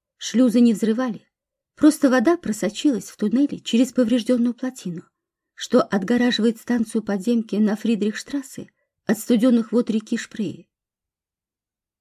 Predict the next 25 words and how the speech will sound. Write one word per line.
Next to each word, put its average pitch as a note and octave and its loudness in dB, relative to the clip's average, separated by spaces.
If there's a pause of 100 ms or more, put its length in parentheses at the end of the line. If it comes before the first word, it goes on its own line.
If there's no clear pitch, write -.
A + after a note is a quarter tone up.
Но A#3+ 6
в A#3 0
любом C4 6
случае C4+ 0
можно B3 4
понять A#3+ 0
ужас A3+ -4
тех, D4 -2
кому A#3 0
довелось A#3+ 0
ступать C4 -6
по - -6
этим G#3 -4
подземельям, G3+ -4
перешагивая A#3 0
в A3+ -12
темноте A3+ -2
через A3 -4
стрелки - -6
после A3 -4
того, A#3+ -4
как A3+ -8
поезда A3 0
кончили B3+ -4
ходить. - -12